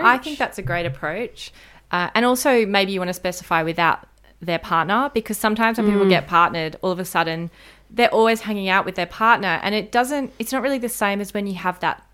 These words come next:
Speaker 1: Even when you like their partner, it's
Speaker 2: Oh,
Speaker 1: like,
Speaker 2: totally,
Speaker 1: it's different.
Speaker 2: yeah.
Speaker 1: It's like friends with kids when they bring their kids. It's like, I really like my friend's kids,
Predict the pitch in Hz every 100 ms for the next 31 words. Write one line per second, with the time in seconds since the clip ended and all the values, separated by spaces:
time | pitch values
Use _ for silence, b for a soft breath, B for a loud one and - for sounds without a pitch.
0 | - 311 370 494 480 349 196 135 220 277
1 | - 175 - 147 87 92 - - 175 -
2 | 269 180 - 220 202 156 143 254 - 156
3 | 151 175 - 247 330 285 302 285 262 -
4 | 285 196 190 185 196 196 180 - 220 -
5 | 190 - - 214 220 202 233 180 233 180
6 | 175 160 156 - 226 175 -